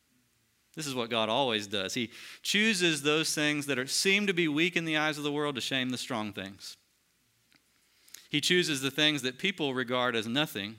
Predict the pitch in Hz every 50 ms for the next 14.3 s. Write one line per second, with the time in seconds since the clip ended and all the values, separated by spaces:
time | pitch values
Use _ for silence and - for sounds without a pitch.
0 | 101 - 117 107 - - 131 123 123 120 117 113 113 - 117 110 - 123 120 117
1 | 113 107 113 117 117 120 117 107 113 104 - - 123 113 - 98 92 - _ _
2 | _ _ _ _ _ _ _ _ _ _ _ _ _ _ _ _ _ _ _ _
3 | _ _ _ _ _ _ _ _ _ - 117 - 139 120 123 123 - - 165 160
4 | 151 135 107 110 107 107 117 127 135 135 131 117 107 101 107 113 117 - _ _
5 | _ _ _ _ _ _ _ - 104 107 110 113 123 135 139 139 123 113 101 98
6 | 101 104 107 - _ _ _ _ - _ _ _ 120 107 101 - - 147 135 135
7 | 139 131 120 110 107 104 98 95 101 98 107 - 123 113 110 - - 120 104 98
8 | - - - - - 160 165 175 190 202 185 - - - - 151 - - - 170
9 | 170 165 139 113 107 95 95 - - - - - - - - _ _ _ _ _
10 | _ _ _ _ _ _ _ _ _ _ _ _ _ _ _ _ _ _ _ _
11 | _ _ _ _ _ _ - - 131 113 123 143 151 160 170 160 143 123 120 -
12 | - - 160 160 165 165 147 147 135 143 147 143 135 139 139 139 135 123 120 123
13 | 120 - - 131 123 110 107 110 107 131 156 151 113 98 95 110 135 139 - -
14 | - - - - -